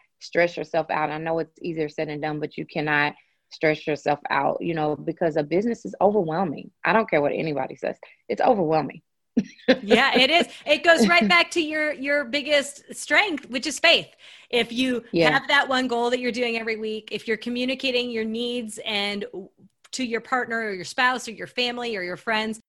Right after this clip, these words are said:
Speaker 2: and you have faith, I mean, that's it. That's what you need, right? And then you just,
Speaker 1: Right.
Speaker 2: you just keep plugging along to make your business successful. I think that that's,
Speaker 1: Right.
Speaker 2: that's really great. That communication is so key. And I think that a lot of times, especially as mothers,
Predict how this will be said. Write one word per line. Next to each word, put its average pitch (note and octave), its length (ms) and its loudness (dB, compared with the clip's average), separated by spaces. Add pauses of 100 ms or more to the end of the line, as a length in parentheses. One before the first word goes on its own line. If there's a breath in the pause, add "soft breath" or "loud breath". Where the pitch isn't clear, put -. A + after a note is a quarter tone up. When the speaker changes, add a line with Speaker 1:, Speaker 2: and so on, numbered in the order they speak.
(160)
Speaker 2:
and A3+ 160 2
you A3+ 80 0
have B3 160 0
faith, A#3 380 2
I A#3 60 -8
mean, G#3+ 140 -6
that's G#3+ 200 -4
it. D4 140 -4
That's G3 200 -14
what G#3 200 -8
you A3+ 60 -8
need, A3+ 260 -6
right? F#3 320 -2
And G3 200 -8
then G3 200 -8
you G#3 120 -8
just, G3 200 -4
Speaker 1:
Right. E3 380 2 (100)
Speaker 2:
you G3+ 80 -20
just G3+ 160 -14
keep A#3 220 -18
plugging A3 280 -4
along G#3 580 -6
to A3+ 100 -12
make G3+ 180 -8
your G#3 60 -8
business G3+ 260 -8
successful. C4 680 -8
I F#3+ 100 -6
think G#3+ 240 -10
that G#3+ 160 -10
that's, G#3+ 260 -2
Speaker 1:
Right. E3 340 0 (100)
Speaker 2:
that's G3+ 240 -6
really G#3+ 180 -4
great. G3+ 260 -6
That A3 140 -2
communication A#3+ 720 -4
is A3 460 -4
so G#3 480 -6
key. G#3+ 240 -10
And G3+ 100 -6
I G#3 60 -4
think G#3 300 -8
that G3 200 -4 (260)
a G3 80 -6
lot G#3+ 180 0
of A3 60 -2
times, G#3+ 200 -4
especially A3 560 -2
as E3+ 160 -6
mothers, F#3+ 800 -4